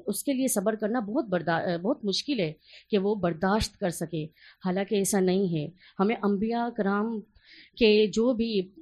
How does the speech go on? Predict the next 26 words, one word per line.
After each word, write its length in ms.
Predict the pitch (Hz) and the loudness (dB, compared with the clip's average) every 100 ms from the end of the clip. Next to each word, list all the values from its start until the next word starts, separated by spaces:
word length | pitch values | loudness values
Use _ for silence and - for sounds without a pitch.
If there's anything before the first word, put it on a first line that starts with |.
| - | -8
واقعات 560 | 196 190 185 226 220 220 | 2 2 2 0 0 0
ملتے 280 | 190 170 185 | -2 0 -2
ہیں، 80 | 185 | -2
اس 220 | 220 254 | -2 -2
میں 120 | 254 | -2
ایک 180 | 233 185 | 0 0
بہترین 500 | 180 180 220 269 233 | -2 -2 0 2 2
نوجوان 680 | 214 196 196 196 220 214 190 _ _ | 0 0 -2 -2 -4 -6 -10 _ _
ام-، 280 | 202 196 185 | -2 -2 0
نبی 440 | 180 170 180 240 233 | 0 2 2 2 2
کا 140 | 190 | 2
ایک 220 | 175 170 | 0 -2
قصہ 220 | 196 - | -2 0
ملتا 380 | 196 185 170 196 | 2 2 0 -2
ہے، 100 | 190 | -2
جو 120 | 185 | -4
کہ 100 | 190 | -6
کون 280 | 196 254 294 | -4 -2 -2
تھے؟ 180 | 208 180 160 _ _ _ - | -2 -6 -8 _ _ _ -6
حضرت 180 | 180 202 196 | -4 -4 -2
یوسف 420 | 196 214 294 220 | 0 0 0 0
علیہ 120 | 202 | -2
السلام۔ 420 | 180 165 156 - - _ _ _ | -2 -4 -6 -10 -14 _ _ _
کیسا 320 | 220 190 226 | 0 2 0
صبر 320 | 214 190 180 180 | 0 -2 -4 -6
تھا 260 | 175 185 | -10 -14